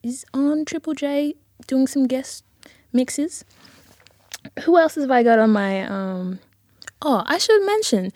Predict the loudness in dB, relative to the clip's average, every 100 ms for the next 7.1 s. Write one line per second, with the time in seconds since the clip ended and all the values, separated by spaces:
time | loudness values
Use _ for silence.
0 | -14 -18 -8 4 4 6 2 4 4 2
1 | -4 -16 _ -20 _ -20 _ -4 -4 -2
2 | -6 -2 2 2 2 4 4 4 2 4
3 | 4 4 2 0 -2 -2 _ -2 -2 0
4 | -2 0 0 0 0 0 0 0 -2 0
5 | 0 0 0 2 0 -6 -20 -20 -20 _
6 | 2 4 4 -2 -4 -4 0 0 0 -2
7 | -4